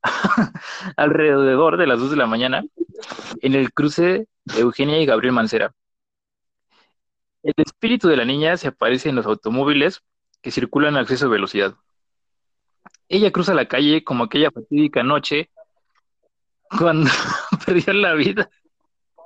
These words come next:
provocando así que los autos se vuelvan a tratar de esquivarla cuando la ven.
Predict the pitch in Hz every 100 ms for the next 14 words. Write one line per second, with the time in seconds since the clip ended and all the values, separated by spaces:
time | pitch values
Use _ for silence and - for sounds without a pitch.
0 | - 226 247 247 226 - _ - 131 -
1 | 147 147 156 165 180 175 143 - 147 123
2 | 143 147 165 147 120 117 - - 135 151
3 | 151 156 147 113 110 127 135 143 110 -
4 | 104 113 123 139 147 - - 113 104 98
5 | 95